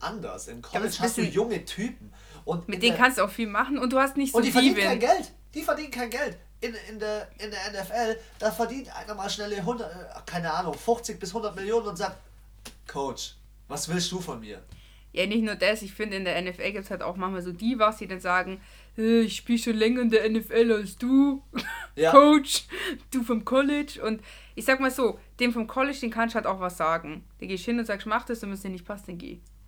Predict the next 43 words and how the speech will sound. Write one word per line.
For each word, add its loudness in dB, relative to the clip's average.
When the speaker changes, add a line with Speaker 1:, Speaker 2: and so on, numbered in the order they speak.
Speaker 1:
Ja. -8
Speaker 2:
Das -8
kannst -8
du -8
jetzt -6
jemanden -8
in -6
einem -8
N-F-L-Team, -4
ja, 2
sag -2
das -4
mal 2
zu -4
einem -2
Quarterback 2
und -4
der -2
geht, -4
<laughs> 4
dann 4
stehst 0
du -6
ein 0
bisschen 0
scheiße -2
da. 2
Speaker 1:
Also 2
ich 2
bin -4
gespannt, -2
ob -8
Cam -6
Newton -8
bleibt -2
und -8
wie -12
Cam -6
Newton -6
mit -10
ihm -10
zurechtkommt. -10
Speaker 2:
Ja, -16